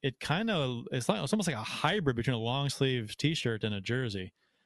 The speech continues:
And that might sound like a bad thing, but as far as a fan goes, it's probably a nice thing to wear. It probably goes with jeans like, like a son of a bitch, you know? So, uh,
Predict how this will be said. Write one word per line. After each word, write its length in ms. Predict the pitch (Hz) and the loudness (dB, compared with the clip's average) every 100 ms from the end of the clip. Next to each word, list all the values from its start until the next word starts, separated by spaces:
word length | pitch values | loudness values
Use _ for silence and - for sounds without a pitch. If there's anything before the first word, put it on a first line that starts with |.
| _ - | _ 0
And 80 | 127 | 2
that 60 | |
might 200 | 131 143 | 4 2
sound 140 | - 131 | 2 2
like 80 | 113 | 2
a 60 | |
bad 340 | 98 120 170 147 | 2 2 2 2
thing, 140 | 113 | 2
but 60 | 113 | 2
as 80 | 110 | 2
far 160 | 127 | 0
as 80 | 110 | 0
a 40 | |
fan 360 | 101 123 175 233 | -2 -2 0 0
goes, 280 | 110 107 107 | 0 -2 -2
it's 80 | 110 | 0
probably 320 | 170 233 160 | 0 2 0
a 40 | 110 110 | -2 -2
nice 220 | 110 127 | -2 0
thing 100 | 120 | 0
to 80 | 104 | 0
wear. 180 | 151 131 | -2 0
It 60 | |
probably 180 | - 165 | 0 0
goes 240 | 123 135 | 0 0
with 140 | 113 95 | -2 -4
jeans 320 | 113 156 160 | -4 -2 -2
like, 200 | 104 - - | -4 -8 -12
like 100 | 104 | -12
a 60 | - | -8
son 180 | - 156 | -4 -2
of 80 | |
a 40 | 113 | -4
bitch, 200 | 92 - - | -6 -8 -6
you 80 | |
know? 160 | 98 131 - _ _ - | -4 -6 -8 _ _ 0
So, 280 | 120 110 | 2 2
uh, 220 | 107 107 | 0 -2